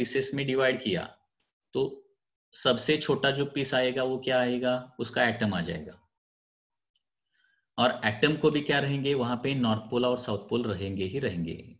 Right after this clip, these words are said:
मतलब इसका मीनिंग क्या होता है? It is impossible to separate north pole and south pole। Okay, that is, monopole does not exist। Okay,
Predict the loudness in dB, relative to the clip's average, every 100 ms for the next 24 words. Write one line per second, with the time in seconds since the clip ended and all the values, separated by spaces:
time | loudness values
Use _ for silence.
0 | -2 -2 0 -2 -2 -2 -2 0 -2 -2
1 | -2 0 -2 0 -2 -2 -4 -6 -6 -4
2 | -2 -2 -2 -2 -2 -2 -6 0 -2 2
3 | 0 0 -4 -18 -20 -20 _ 0 2 2
4 | 0 -2 0 0 -2 -2 -4 -4 -6 -10
5 | -10 -16 _ _ _ _ _ _ _ -2
6 | 0 -2 -8 -20 _ _ _ -4 -2 0
7 | 0 -2 -8 -16 -20 _ _ _ _ -18
8 | -4 2 4 4 2 0 0 2 0 4
9 | 2 2 -6 -6 -8 -8 -14 -18 _ _
10 | -2 -2